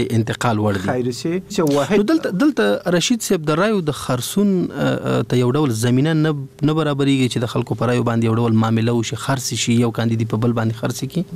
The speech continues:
Speaker 2: دلته خو بیا هغوی له اول نه معلومیږي که نه،
Speaker 1: مهم.
Speaker 2: چې فر مثال،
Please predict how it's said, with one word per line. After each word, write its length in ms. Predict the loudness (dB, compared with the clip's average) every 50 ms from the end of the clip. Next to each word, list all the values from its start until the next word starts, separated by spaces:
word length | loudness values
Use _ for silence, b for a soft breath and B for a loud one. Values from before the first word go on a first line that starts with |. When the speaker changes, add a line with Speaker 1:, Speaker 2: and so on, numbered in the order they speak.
| -2 0
Speaker 2:
دلته 220 | 0 0 0 -2
خو 80 | -2 0
بیا 180 | 0 2 2 2
هغوی 160 | 2 2 2
له 380 | 2 2 2 2 0 -2 -2 -2 -2
اول 240 | 0 0 0 0
نه 60 | 2 2
معلومیږي 460 | 2 2 2 0 0 2 2 0 0
که 100 | 0 0
نه، 100 | 0 2
Speaker 1:
مهم. 160 | 2 2 0
Speaker 2:
چې 40 | -2
فر 120 | -4 -6
مثال، 400 | -8 -8 -6 -4 -2 -2 -2 -2